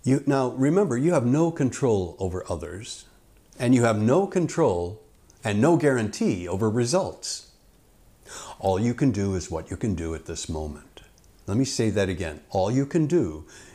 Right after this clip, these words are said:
is what you can do at this moment. You can work towards a goal.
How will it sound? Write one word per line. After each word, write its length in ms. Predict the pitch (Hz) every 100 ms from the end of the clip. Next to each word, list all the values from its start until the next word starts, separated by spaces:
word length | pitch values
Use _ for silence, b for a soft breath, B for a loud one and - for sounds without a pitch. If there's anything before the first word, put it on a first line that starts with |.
| B
is 200 | 73 -
what 200 | 90 -
you 120 | 101
can 180 | 147 135
do 360 | 143 90 - - _ _ _ _ - - - -
at 220 | 80 -
this 220 | 110 -
moment. 520 | 104 95 71 - - _ _ - _ _ _ - B B
You 120 | 120
can 220 | 107 92
work 460 | 98 143 - - -
towards 800 | - 175 165 87 - - - - _ _ _ _ _ _ _ -
a 80 | 101
goal. 420 | 87 80 73